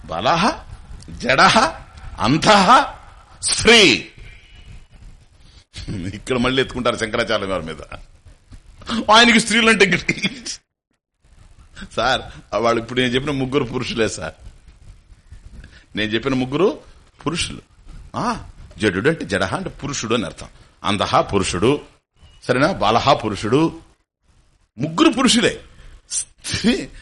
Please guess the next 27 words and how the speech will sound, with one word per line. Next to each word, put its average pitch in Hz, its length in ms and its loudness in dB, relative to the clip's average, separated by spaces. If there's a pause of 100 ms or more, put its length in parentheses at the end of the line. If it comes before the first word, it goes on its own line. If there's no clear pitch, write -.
(320)
మళ్ళీ 104 400 0
ఒకవేళ 190 420 2
స్త్రీ 208 400 -2
అనే 226 120 2
మాట 180 260 0
అనలేదు 160 300 0
అనుకోండి, 123 460 -4 (260)
మమ్మల్ని 147 340 0
నెగ్లెక్ట్ 139 500 -2
చేశాడు 127 220 -4
శంకరాచార్యులు 110 580 -8
అని 101 100 -6
అటు 156 140 -6
తిరుగుతారు. - 540 -10 (1500)
మమ్మల్ని 160 640 -2
ఏమి, 175 200 -6 (340)
మేము 165 180 4
సరిపోమా, 156 500 0 (260)
మాకు 143 180 6
లేదా 165 240 6
ఆ - 20 8
క్వాలిటీస్ 151 560 2
అని. - 380 -8
అందుకని 196 380 0 (280)
ఒక్కరిని 208 400 -2
పెట్టాడు 175 380 -4
పాపం. - 300 -10